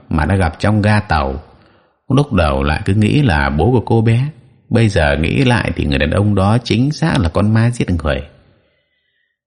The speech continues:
Vẻ đáng yêu của Tiểu Lâm làm tôi càng hối hận hơn. Nếu lúc đó không đuổi theo thằng trộm thì chắc chắn Tiểu Lâm đã không chết. Tôi vội vã xem có chuyện gì xảy ra.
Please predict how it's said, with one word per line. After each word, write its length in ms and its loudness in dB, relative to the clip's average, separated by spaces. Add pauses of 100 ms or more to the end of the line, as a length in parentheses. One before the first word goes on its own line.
Vẻ 320 -2
đáng 220 0
yêu 120 2
của 80 0
Tiểu 320 0
Lâm 300 2
làm 320 0
tôi 120 0
càng 200 -2
hối 160 -2
hận 220 -2
hơn. 280 -2 (580)
Nếu 300 0
lúc 240 -2
đó 460 -2 (200)
không 340 0
đuổi 280 -2
theo 180 0
thằng 320 -4
trộm 200 -2 (440)
thì 120 -4
chắc 140 -4
chắn 280 0
Tiểu 240 0
Lâm 200 -2
đã 40 -4
không 260 -2
chết. 200 -4 (1600)
Tôi 240 0
vội 260 -2
vã 440 0
xem 320 -2
có 120 2
chuyện 280 -2
gì 220 -2
xảy 280 -6
ra. 300 -4